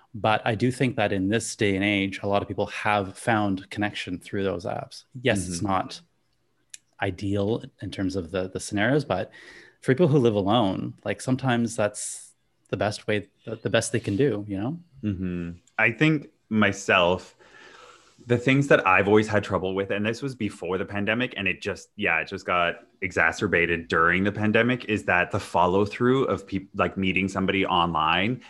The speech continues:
Speaker 2: and the follow through of actually meeting it up in person. I'm a very straightforward, I have no chill. If I like you, I tell you.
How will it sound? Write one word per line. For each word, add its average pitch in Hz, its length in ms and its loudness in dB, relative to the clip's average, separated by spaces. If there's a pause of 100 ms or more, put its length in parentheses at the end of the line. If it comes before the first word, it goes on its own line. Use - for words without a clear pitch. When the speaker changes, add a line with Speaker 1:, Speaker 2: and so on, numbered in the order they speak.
(100)
Speaker 2:
and 113 100 4
the 107 80 4
follow 98 320 4
through 107 200 0
of 85 60 0
actually 90 300 2
meeting 85 280 -4
it 82 160 -6
up 92 160 -2
in 82 120 -6
person. 80 500 -6
I'm 117 460 2
a 117 140 2
very 95 320 2
straightforward, 92 760 -2
I 98 140 2
have 120 200 0
no 90 200 0
chill. 71 440 -6 (200)
If 107 140 0
I 107 120 4
like 101 260 2
you, 131 120 4
I 101 60 6
tell 82 280 0
you. 85 260 -2